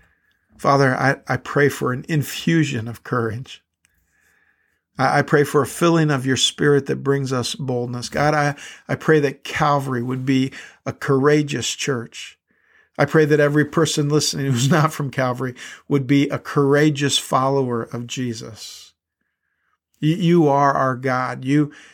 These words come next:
you give us sacred space. You, you hide us when trouble comes. We don't need to be afraid. You, you're working sometimes in ways that we can't even see. You're, you, you haven't put down the pen. Our stories are still being written.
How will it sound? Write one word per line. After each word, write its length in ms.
you 160
give 220
us 140
sacred 500
space. 560
You, 300
you 220
hide 320
us 200
when 140
trouble 360
comes. 320
We 100
don't 280
need 240
to 80
be 240
afraid. 640
You, 140
you're 240
working 420
sometimes 540
in 120
ways 280
that 120
we 120
can't 300
even 260
see. 320
You're, 340
you, 120
you 260
haven't 320
put 200
down 240
the 100
pen. 360
Our 220
stories 760
are 80
still 360
being 320
written. 460